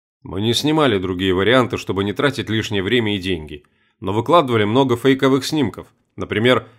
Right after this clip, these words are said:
как Джон склоняется перед Серсеей на вполне реальной площадке». Дэвид Бенниофф. «По Королевской гавани шёл великан-зомби, и Король Ночи туда наведывался».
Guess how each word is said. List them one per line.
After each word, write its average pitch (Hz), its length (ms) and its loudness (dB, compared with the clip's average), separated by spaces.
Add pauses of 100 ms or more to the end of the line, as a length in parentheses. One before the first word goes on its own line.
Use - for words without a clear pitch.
как 107 200 -4
Джон 131 240 4
склоняется 120 580 0
перед 113 240 -4
Серсеей 120 560 0
на 90 100 -2
вполне 101 380 0
реальной 104 320 2
площадке». 110 640 -4 (1120)
Дэвид 135 300 4
Бенниофф. 98 500 2 (920)
«По 82 100 -8
Королевской 147 560 2
гавани 165 440 6
шёл 185 260 4
великан-зомби, 151 960 2 (100)
и 113 120 -4
Король 156 340 6
Ночи 185 260 2
туда 120 240 2
наведывался». 107 760 0